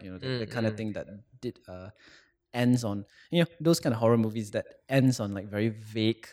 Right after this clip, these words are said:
Speaker 1: ending, and then it asks you to, you know, decide on your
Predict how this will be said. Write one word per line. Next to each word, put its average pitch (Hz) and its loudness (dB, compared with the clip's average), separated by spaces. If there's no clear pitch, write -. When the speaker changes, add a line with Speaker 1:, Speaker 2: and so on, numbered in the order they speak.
Speaker 1:
ending, 110 4
and 101 -4
then 110 -4
it 110 -8
asks 104 -10
you 113 -14
to, 101 -10
you 110 -4
know, 107 -2
decide 120 -4
on 107 -14
your 101 -14